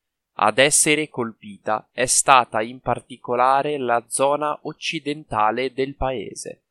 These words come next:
con l'epicentro localizzato a quarantadue chilometri da Jumla, verso il confine con il Tibet. Il terremoto si è verificato di notte.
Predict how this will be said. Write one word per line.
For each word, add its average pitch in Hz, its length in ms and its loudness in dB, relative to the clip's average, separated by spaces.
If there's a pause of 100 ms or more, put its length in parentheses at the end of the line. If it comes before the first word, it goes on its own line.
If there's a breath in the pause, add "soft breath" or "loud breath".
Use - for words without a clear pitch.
(240)
con 107 260 -10
l'epicentro 113 720 -8
localizzato 117 1120 -2
a 120 220 0
quarantadue 143 960 -2
chilometri 123 800 -4
da 135 160 -2
Jumla, 101 580 -14 (380)
verso 120 360 0
il 117 100 -6
confine 131 680 -10
con 123 200 -8
il 127 200 -14
Tibet. 92 440 -14 (1080)
Il 104 220 -12
terremoto 110 840 -2
si - 260 -2
è 135 100 2
verificato 135 880 -2
di 139 220 -14
notte. 98 560 -8